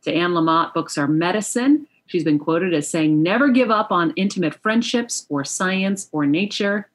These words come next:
They've always saved us and will again." And recently posted, "We are Easter people living in a Good Friday world right now." Better Together and the Heal Squad welcomes you, Anne Lamott.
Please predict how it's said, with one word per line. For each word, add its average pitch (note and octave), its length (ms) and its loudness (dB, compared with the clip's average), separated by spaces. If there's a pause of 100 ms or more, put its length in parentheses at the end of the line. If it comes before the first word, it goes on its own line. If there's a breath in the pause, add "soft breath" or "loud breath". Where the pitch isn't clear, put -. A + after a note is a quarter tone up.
They've C#3+ 200 0 (120)
always G3+ 500 0
saved D3 320 -2
us D3+ 220 -4
and C#3 240 0
will C#3 160 0
again." D#3 500 -2 (400 soft breath)
And D3 180 2
recently C4+ 460 2
posted, D3 440 -4
"We A3+ 200 2
are G#3 300 -2
Easter C#4+ 440 2
people C#3+ 600 -2
living G3+ 480 2
in D3+ 100 2
a C#3+ 80 0
Good A#3+ 380 -2
Friday F#3 420 2
world D3 420 0
right C3 220 -8
now." - 320 -10 (480 soft breath)
Better G3 220 2
Together F#3+ 340 2
and D#3+ 180 0
the D#3+ 60 2
Heal E3 180 0
Squad E3+ 460 0
welcomes F3 600 2
you, F#3+ 320 2
Anne E3+ 360 -2
Lamott. F3 520 2